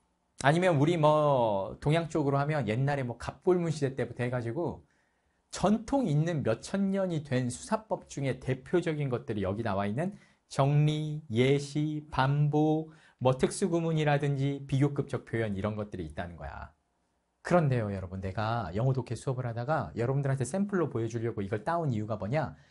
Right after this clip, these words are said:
이게 상당히 추상적이고 어려운 문제인데요. 여러분, 진짜 재밌는 거. 여러분 시간 많이 안 빼서요. 아니, 엠파시스 포인트가 두 개만 모여 있어도 보통 중요하다고 하고 세 개가 모여 있으면 대박이라고 하는데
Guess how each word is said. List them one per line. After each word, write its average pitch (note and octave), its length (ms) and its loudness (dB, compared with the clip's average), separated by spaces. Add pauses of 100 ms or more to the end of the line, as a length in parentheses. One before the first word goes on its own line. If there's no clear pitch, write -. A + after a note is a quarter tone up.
(300)
이게 D3+ 160 6
상당히 A3+ 440 0
추상적이고 G#3 600 0
어려운 C3 320 2
문제인데요. G#2 680 -4 (100)
여러분, G#2 320 -4
진짜 C#3 300 -2
재밌는 G#2 300 -4
거. A2+ 360 -2
여러분 A2+ 220 0
시간 E3+ 200 -2
많이 A#2 200 2
안 - 140 -4
빼서요. C#3+ 540 2 (680)
아니, F3 600 6 (580)
엠파시스 C4+ 720 2
포인트가 C4 520 4
두 A#3+ 200 -2
개만 D#4 340 8
모여 E3 240 8
있어도 G3+ 320 6
보통 D#3+ 280 0
중요하다고 F3 640 2
하고 D3 640 2 (420)
세 E4+ 300 6
개가 E4+ 260 8
모여 D#3+ 260 6
있으면 F#3+ 340 0
대박이라고 F3+ 680 4
하는데 F3 560 2